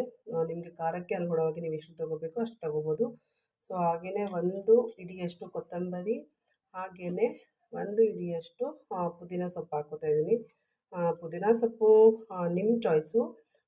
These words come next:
ಹಾಕ್ಕೊಂಡ್ರೆ ನೀವು ಹಾಕ್ಕೋಬೋದು, ಇಲ್ಲಾಂದರೆ ಸ್ಕಿಪ್ ಮಾಡ್ಬೋದು. So ನನಗೆ ಮನೆಯಲ್ಲಿತ್ತು, ಫ್ರೆಶ್ ಆಗಿ ತೊಗೊಬಂದಿದ್ವಿ. ಆ, ಪುದೀನ ಚಟ್ನಿ ಹಾಕೋದ್ರಿಂದ ಒಂದು ಫ್ಲೇವರ್ ಬರುತ್ತೆ ಅನ್ನೋದಕ್ಕೋಸ್ಕರ ಪುದೀನ ಹಾಕ್ತಾಯಿದ್ದೀನಿ. So ಹಾಗೆಯೇ ಸಾಲ್ಟು,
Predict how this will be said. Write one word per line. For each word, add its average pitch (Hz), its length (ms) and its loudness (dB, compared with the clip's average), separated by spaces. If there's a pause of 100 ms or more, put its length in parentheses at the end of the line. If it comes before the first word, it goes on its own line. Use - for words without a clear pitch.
ಹಾಕ್ಕೊಂಡ್ರೆ 220 360 2
ನೀವು 214 260 2
ಹಾಕ್ಕೋಬೋದು, 170 640 -2
ಇಲ್ಲಾಂದರೆ 202 380 0
ಸ್ಕಿಪ್ 185 320 -10
ಮಾಡ್ಬೋದು. 165 500 0
So 175 280 -4
ನನಗೆ 160 360 2
ಮನೆಯಲ್ಲಿತ್ತು, 160 640 0
ಫ್ರೆಶ್ 156 280 -6
ಆಗಿ 151 120 -10
ತೊಗೊಬಂದಿದ್ವಿ. 151 800 -2 (360)
ಆ, 185 100 -6
ಪುದೀನ 190 380 2
ಚಟ್ನಿ 233 280 0
ಹಾಕೋದ್ರಿಂದ 175 520 -2 (180)
ಒಂದು 160 280 0
ಫ್ಲೇವರ್ 180 500 -8
ಬರುತ್ತೆ 160 380 -2
ಅನ್ನೋದಕ್ಕೋಸ್ಕರ 156 840 -2
ಪುದೀನ 156 360 -8 (200)
ಹಾಕ್ತಾಯಿದ್ದೀನಿ. 160 520 -4 (560)
So 170 80 -6
ಹಾಗೆಯೇ 170 520 2 (240)
ಸಾಲ್ಟು, 185 680 -4